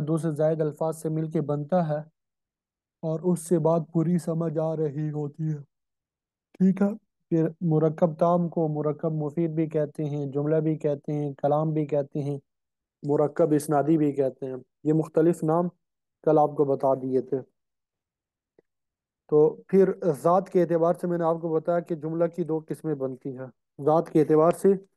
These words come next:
جملے کی دو قسمیں بنتی ہیں،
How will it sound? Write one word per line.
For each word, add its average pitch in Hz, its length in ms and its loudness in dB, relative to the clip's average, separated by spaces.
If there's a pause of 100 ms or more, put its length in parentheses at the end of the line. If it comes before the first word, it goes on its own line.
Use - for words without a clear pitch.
(480)
جملے 160 360 2
کی 202 260 0 (600)
دو 160 380 2 (100)
قسمیں 170 380 -2
بنتی 151 460 -6
ہیں، 143 240 -6